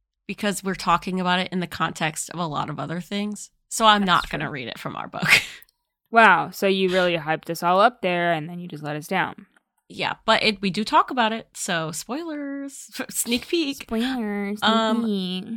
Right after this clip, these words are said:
Speaker 1: no. The split attraction model basically is kind of what it sounds like. It is the idea or the framework that basically puts forth the idea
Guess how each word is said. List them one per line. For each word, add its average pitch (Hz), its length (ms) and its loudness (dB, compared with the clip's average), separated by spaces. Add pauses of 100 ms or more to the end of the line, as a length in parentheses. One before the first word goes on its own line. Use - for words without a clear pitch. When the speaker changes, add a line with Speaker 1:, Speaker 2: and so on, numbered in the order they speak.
(120)
Speaker 1:
no. 196 300 -6 (440)
The 262 340 -2
split - 360 -6
attraction 226 440 -2
model 196 240 -2
basically 156 840 -6 (140)
is 180 280 -4 (420)
kind 165 200 -4
of 160 140 -12
what 185 100 -4
it - 80 -10
sounds - 300 -6
like. - 240 -10 (340)
It 202 100 -4
is 226 280 -2
the 208 360 0
idea 226 800 -2
or 196 120 -4
the 190 60 -4
framework 175 960 -2 (180)
that 170 600 0 (200)
basically 185 360 -6
puts 262 240 -4
forth 233 180 0
the 196 140 -2
idea 170 360 -2